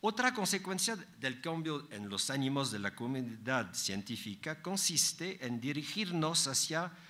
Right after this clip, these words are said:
una más justa apreciación de la originalidad de Cortés en su siglo.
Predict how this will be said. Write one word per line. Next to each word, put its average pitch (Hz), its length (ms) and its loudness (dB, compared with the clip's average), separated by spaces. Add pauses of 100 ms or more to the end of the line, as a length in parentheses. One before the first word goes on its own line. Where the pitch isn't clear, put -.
(320)
una 151 260 2
más 156 280 8
justa 165 420 0
apreciación 147 840 2
de 120 100 -4
la 110 260 -2
originalidad 127 1080 0
de 98 240 -6
Cortés - 760 0 (200)
en 156 140 4
su 156 160 2
siglo. 76 420 -2